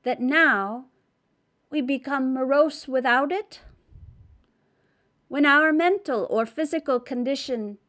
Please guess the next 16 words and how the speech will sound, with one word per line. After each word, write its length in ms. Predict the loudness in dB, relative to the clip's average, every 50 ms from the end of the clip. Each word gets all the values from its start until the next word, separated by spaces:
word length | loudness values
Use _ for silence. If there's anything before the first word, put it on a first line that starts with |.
| _ _ _ _ _ _ _ _ _ _
changes 680 | -2 0 0 2 2 -2 -6 -8 -16 -20 -20 -20 -20 _ -6
and 160 | -4 -2 0
we 120 | 0 0
can 240 | 0 0 -2 0 2
no 160 | 2 2 2 4
longer 480 | 4 4 4 4 4 2 2 2 0
do 280 | -2 -2 -2 -2 -2 -2
that 420 | -2 0 -2 -2 -2 -6 -14 _
which 240 | -8 -8 -8 -8 -10
we 160 | -8 -6 -2
most 460 | -2 0 0 0 0 -2 -4 -10 -12
enjoyed, 800 | -8 -6 -6 -6 -4 -4 -2 -2 -2 -4 -6 -8 -10 -12 -14 -16 _ -20 -20 _ _ _ _ _ _ _ _ _ _ _ _ _ _ _ _ _ _
do 100 | -4 -2
we 140 | -2 -2 -4
feel 300 | -4 -4 -2 -2 -2 -4
pained 680 | -6 -6 -2 -2 0 0 -2 -2 -2 0 0 -2 -2